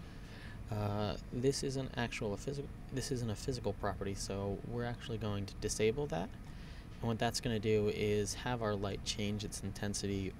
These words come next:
based on how far, uh, away we are from the light. So without actually changing the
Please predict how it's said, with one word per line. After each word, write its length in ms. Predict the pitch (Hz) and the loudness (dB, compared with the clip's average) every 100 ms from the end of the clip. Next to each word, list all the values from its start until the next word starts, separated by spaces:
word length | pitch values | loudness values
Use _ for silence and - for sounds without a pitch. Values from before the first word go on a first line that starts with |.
| - | 0
based 320 | 104 98 - | 2 2 -2
on 300 | 101 95 95 - - - - - | -2 -2 -4 -6 -8 -8 -8 -6
how 220 | - 104 | -2 0
far, 500 | - 101 95 90 90 - - 123 | 0 0 2 0 -2 -6 -8 -6
uh, 380 | 98 95 - | -4 -4 0
away 240 | 101 101 98 | 0 2 0
we 220 | 95 - | 0 -2
are 160 | 50 - | -2 -4
from 200 | - - | -4 -6
the 80 | |
light. 220 | 62 - - - - - - - - - | -4 -6 -6 -10 -10 -10 -10 -10 -8 -6
So 460 | - - 107 101 104 | -2 2 2 2 2
without 280 | 113 123 131 | 2 2 2
actually 380 | 123 - 110 101 | 0 -2 -2 0
changing 680 | - 107 98 98 92 95 95 - 110 | 0 0 0 -2 -2 -2 -4 -4 -2
the 180 | 101 | -2